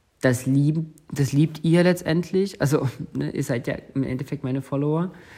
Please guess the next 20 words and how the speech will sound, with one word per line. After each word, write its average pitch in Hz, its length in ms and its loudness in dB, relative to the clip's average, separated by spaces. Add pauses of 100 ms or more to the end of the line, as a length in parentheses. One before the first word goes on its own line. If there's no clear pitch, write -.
(300)
Ähm, 143 580 4
und 131 160 -2
das, 135 180 0
was 135 140 -2
ich - 260 -4
aber 127 280 0
eigentlich 131 520 0
auch 139 100 -2
so 127 200 -2
ganz 120 340 0
gerne 131 240 0
mag, 120 320 0
dieses 110 320 -6
Editorial-mäßige 123 1600 -2
und, 95 280 -6
ne, 160 160 0
so, 120 240 -4
so 120 120 -4
ein 117 100 -2
bisschen 117 440 -2